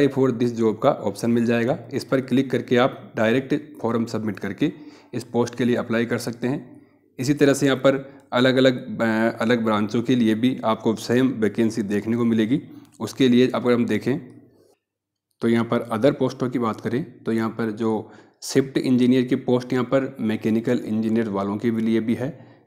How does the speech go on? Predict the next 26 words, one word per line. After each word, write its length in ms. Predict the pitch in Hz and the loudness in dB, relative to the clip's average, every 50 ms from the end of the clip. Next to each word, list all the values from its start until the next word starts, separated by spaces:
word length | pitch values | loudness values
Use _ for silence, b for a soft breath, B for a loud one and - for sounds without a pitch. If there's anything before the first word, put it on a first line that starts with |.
| - | -8
जिसमें 240 | 120 113 - 120 117 | -6 -4 0 0 2
जो 100 | 113 117 | 2 2
डिपार्टमेंट 560 | 107 104 104 - 107 107 107 110 117 120 117 | 0 0 -2 -2 -2 -2 0 2 2 2 2
रहेगा 260 | 117 113 117 113 127 131 | 2 2 2 2 2 2
वो 220 | 131 135 - - - | 2 0 0 -2 -6
स्टील 300 | - - - - 139 139 | -8 -6 -2 0 0 2
मेटलिंग 420 | 135 117 110 107 104 - 113 117 110 | 2 2 0 0 -2 -2 -2 -2 -2
शॉप 360 | - 117 120 131 - - - - | 0 0 0 -2 -2 -4 -8 -8
एसएमएस 400 | 107 - - 113 117 113 117 113 | -6 -4 -2 -2 -2 -2 -2 -4
डिपार्टमेंट 560 | 110 110 101 104 101 101 98 - 110 113 110 | -8 -6 -4 -4 -4 -4 -2 -2 -2 0 0
यहाँ 120 | 110 107 | -2 -2
पर 160 | - 117 113 | -2 -2 -2
है, 60 | 127 - | -2 -2
उसमें 300 | - - - - 120 113 | -4 -8 -8 -6 -4 -2
रहेगी, 340 | 120 107 113 110 120 151 - B B B B B B B B 110 | 0 0 0 0 0 -2 -2 B B B B B B B B 0
जिनकी 320 | 120 120 117 - 147 143 | 0 0 0 2 2 4
लोकेशन 440 | 131 123 123 123 131 127 143 127 120 | 4 4 4 4 2 2 4 2 2
है 360 | 123 131 139 135 - - - - | 2 2 0 -2 -4 -10 -10 -4
रायगढ़, 420 | 113 110 113 123 120 123 123 127 131 | 0 2 2 2 4 2 2 2 0
अ, 380 | 135 - - 117 110 110 113 113 - | -4 -4 -8 -6 -4 -4 -4 -6 -8
छत्तीसगढ़, 520 | - 117 - - 110 117 - 117 120 107 | -12 -10 -6 -2 -2 -2 0 0 -2 -2
इंडिया। 380 | 107 110 107 101 107 117 143 - - B B B B B B B B B - | -2 -4 -2 0 0 0 0 -2 -6 B B B B B B B B B -8
इसी 180 | 113 - 135 | -4 -4 -2
तरह 240 | 123 - 123 123 120 | 2 4 4 4 4
से, 160 | 113 139 151 | 4 2 -2
अ, 520 | 175 208 190 - - 104 104 107 107 107 | -2 -2 -8 -10 -8 -6 -4 -4 -4 -4